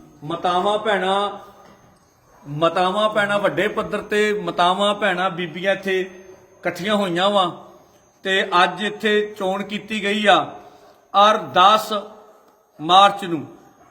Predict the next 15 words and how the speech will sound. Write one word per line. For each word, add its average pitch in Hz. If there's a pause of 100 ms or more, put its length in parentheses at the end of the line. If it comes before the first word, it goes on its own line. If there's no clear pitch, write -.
(440)
ਇਸ 233
ਇਲਾਕੇ 185
ਦੀ 220
ਜ਼ੋਨ 185
ਟਾਹਲੀ 214
ਸਾਹਿਬ 202
ਦੀ 214
ਚੋਣ 190
ਕੀਤੀ 202
ਜਾਊਗੀ। 208 (520)
ਅਸੀਂ 226
ਕਹਿੰਦੇ 226
ਵੀ 226
ਗਾਂ 208 (600)
ਉੱਨੀ 214